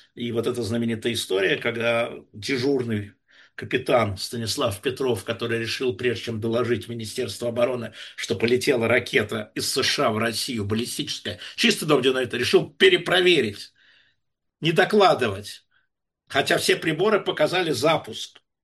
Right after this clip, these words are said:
Но у него щелкнуло, он «Подождем». «Подождите». И он про-,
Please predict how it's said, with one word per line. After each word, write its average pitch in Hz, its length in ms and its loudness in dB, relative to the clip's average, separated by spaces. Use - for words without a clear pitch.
Но 139 120 -2
у 147 40 2
него 190 220 6
щелкнуло, 131 720 2
он 185 260 2
«Подождем». 151 720 4
«Подождите». 147 1200 -2
И 143 80 2
он 156 240 4
про-, 147 280 -2